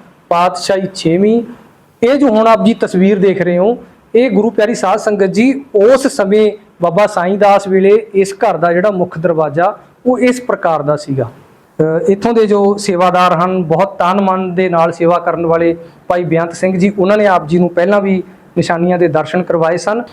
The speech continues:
ਤੇ ਇੱਥੋਂ ਹੁਣ ਅਸੀਂ ਆਪਣੀ ਯਾਤਰਾ ਸ਼ੁਰੂ ਕਰਨ ਲੱਗੇ ਹਾਂ। ਸਤਿਗੁਰੂ ਸੱਚੇ ਪਾਤਸ਼ਾਹ ਜਿਹੜੇ ਜਿਹੜੇ ਸਥਾਨਾਂ ਤੇ ਪਹੁੰਚੇ,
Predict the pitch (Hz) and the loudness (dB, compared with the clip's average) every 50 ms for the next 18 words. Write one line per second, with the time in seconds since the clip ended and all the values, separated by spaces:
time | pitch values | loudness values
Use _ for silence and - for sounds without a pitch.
0 | - - - 240 214 226 247 240 - - 269 220 196 214 220 214 196 - - 214 | -10 -4 -4 -2 0 0 -2 0 0 0 0 2 2 2 2 2 0 0 2 2
1 | 196 170 - - 175 208 233 226 - - - - 165 170 165 170 - 180 180 175 | 0 0 0 0 0 0 0 -2 -6 -14 -8 -2 -2 -2 -2 -2 -2 -2 -2 -2
2 | - 170 185 170 - 156 147 147 143 139 135 139 160 156 160 185 226 - - - | -4 -4 -4 -4 -2 -2 -2 -2 -2 -2 0 0 0 0 0 0 -2 -6 -10 -20
3 | _ _ - - 208 202 220 208 226 240 - 202 196 - 220 220 208 - 185 185 | _ _ -6 -4 -4 0 2 2 2 2 0 -2 -2 0 0 0 2 2 2 2
4 | 185 185 - - 196 202 208 214 220 220 - - 170 160 175 208 220 269 247 196 | 2 0 -2 -2 0 2 4 4 4 2 2 -2 -2 0 0 2 2 2 2 2
5 | 220 208 247 233 208 - - 180 185 196 190 185 202 190 196 190 208 220 202 - | 2 2 2 0 0 -2 -4 -2 0 -2 -2 -2 -2 -2 -2 -2 -2 -2 -2 -2
6 | 202 170 170 | -4 -4 -4